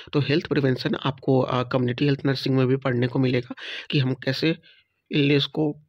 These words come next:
प्रिवेंट करते हैं साथियों। ठीक है, फिर level of care में आएगा प्राइमरी केयर, सेकेंडरी केयर, टर्शियरी केयर, फिर आएगा type of health care agency में दो टाइप की आती है, एक तो प्राइवेट आती है, गवर्नमेंट आती है,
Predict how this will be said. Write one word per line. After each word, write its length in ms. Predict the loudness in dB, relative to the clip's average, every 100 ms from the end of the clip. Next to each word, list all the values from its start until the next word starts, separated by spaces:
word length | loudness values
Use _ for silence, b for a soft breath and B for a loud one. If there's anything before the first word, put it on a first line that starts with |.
| _ _
प्रिवेंट 360 | 0 2 2 0
करते 340 | -4 -8 -2
हैं 80 | -2
साथियों। 400 | -2 -4 -2 -4
ठीक 360 | -4 -12 -2 -2
है, 80 | -2 B
फिर 100 | -2
level 360 | 2 2 2 0
of 80 | -2
care 240 | -2 0
में 120 | 0
आएगा 280 | 0 -2 -4 B B _
प्राइमरी 340 | -2 0 0
केयर, 180 | 0 -2
सेकेंडरी 420 | -2 -4 -2 -2
केयर, 180 | -2 -4
टर्शियरी 440 | -2 -4 -2 -4 -2
केयर, 200 | -4 -6 B B -2
फिर 120 | 0
आएगा 300 | 2 0 0 -2 -10 -20 _ _ -20 _ _ -16 B B -2
type 180 | 0 0
of 80 |
health 240 | 0 0 0
care 200 | 0 0
agency 300 | 2 0 0
में 420 | -4 -4 -8 -4 0
दो 120 | 0
टाइप 220 | 2 -2 0
की 80 | 0
आती 220 | 2 0
है, 60 |
एक 60 | 0
तो 60 | 0
प्राइवेट 420 | 2 2 2 2
आती 220 | 0 2
है, 120 | 4
गवर्नमेंट 420 | 6 4 4 2
आती 240 | 0 0
है, 100 | 0